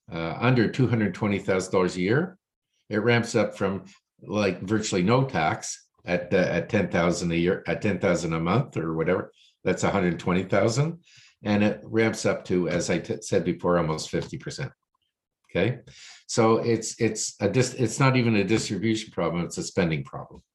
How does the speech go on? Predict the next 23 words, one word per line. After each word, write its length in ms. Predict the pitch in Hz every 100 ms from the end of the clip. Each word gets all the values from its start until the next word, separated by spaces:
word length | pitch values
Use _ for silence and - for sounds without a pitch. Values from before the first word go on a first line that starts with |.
| -
right? 300 | 85 92 - _ _ - - -
And 300 | 101 107 107
the 60 | 113
problem 420 | - 143 180 107
is, 240 | 90 110
if 160 | 107 -
you 100 | 87
live 320 | 90 107 107 - -
in 340 | 92 87 - _ -
a 340 | - - - -
place 240 | 90 -
like 160 | 82 -
Toronto, 600 | 78 78 110 151 175 - - - _ - -
<laughs> 420 | 117 - - - -
you 160 | 110
can't 240 | 110 123 123
buy 120 | 101
a 80 | 95
shanty 500 | - 127 139 107 85
for 160 | 85
a 40 | 82
million 320 | 90 82 73
dollars, 600 | 90 98 69 95 -